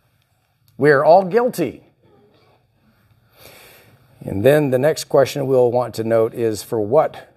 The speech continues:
or for what purpose are we kept in custody? Why are we imprisoned? I want to understand here the ministry of the law, what the law is actually doing. So in verse twenty-three,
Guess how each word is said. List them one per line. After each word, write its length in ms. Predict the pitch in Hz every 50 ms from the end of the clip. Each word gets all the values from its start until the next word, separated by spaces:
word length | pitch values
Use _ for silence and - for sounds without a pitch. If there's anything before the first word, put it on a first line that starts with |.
| _
or 160 | - - - 101
for 140 | - 123
what 140 | 123 113 -
purpose 480 | - - 165 175 160 - 113 107 - -
are 160 | - 127 117
we 180 | 110 110 113 110
kept 460 | - - - 170 90 - - - _ _
in 160 | - 117 110 95
custody? 600 | - - 131 113 - - 127 104 95 87 85 - _ _
Why 560 | 98 101 131 165 196 208 180 139 113 104 104
are 260 | - - 123 113 107
we 280 | 101 107 107 107 - 107
imprisoned? 680 | 107 101 101 101 - - 117 110 98 101 90 - - - _ _ _ _ _ _ _ _ _ _ _ _
I 40 | 143
want 80 | 160
to 40 | 208
understand 500 | 196 175 160 - - - 170 160 160 151
here 160 | 123 135 127
the 100 | 117 117
ministry 1000 | 110 107 107 110 127 156 180 185 165 - - - 139 135 127 123 131 131 127 - - _
of 360 | 131 135 135 135 131 120 110 117
the 100 | 127 117
law, 420 | 117 120 123 127 120 110 95 95
what 180 | 98 117 123 -
the 80 | 123
law 220 | 117 120 120 120 117
is 100 | 104 -
actually 460 | - 113 107 110 - - 120 117 110
doing. 500 | 110 117 113 107 104 104 101 101 - - _ _ _ _ _ _ _ _ _ _ _ _ _ _ _ _ _ _ _ _ _ _ _ _ _ _ _
So 140 | - - 139
in 80 | 143 139
verse 200 | 170 202 190 -
twenty-three, 800 | - - 190 190 185 180 151 127 165 185 175 156 135 110 -